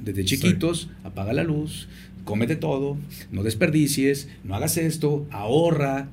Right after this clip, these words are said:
Speaker 1: cuida, no gastes. Y entonces eso nos va formando.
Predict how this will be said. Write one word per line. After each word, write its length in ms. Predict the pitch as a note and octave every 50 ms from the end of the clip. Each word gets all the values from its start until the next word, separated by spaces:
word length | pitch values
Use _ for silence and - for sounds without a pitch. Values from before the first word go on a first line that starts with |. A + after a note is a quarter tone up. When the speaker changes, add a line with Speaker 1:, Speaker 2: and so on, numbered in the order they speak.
| - -
Speaker 1:
cuida, 600 | D3 D3+ D#3+ E3 D#3+ D3 C#3+ C#3 C#3 C3+ B2 G2+
no 180 | F#2 A2 A2+ B2
gastes. 720 | C#3 D#3+ F3+ F#3+ - - - - E3+ E3+ F#3 F3 - - - - - -
Y 80 | D3 D3+
entonces 380 | D3+ - - - G#3 G3 - -
eso 180 | F3 F3 G#3+ G#3
nos 200 | F#3+ F#3 - -
va 100 | F#3+ F#3
formando. 600 | F#3 F#3+ F3+ F3 F3 F3+ G#3+ A#3+ B3+ - -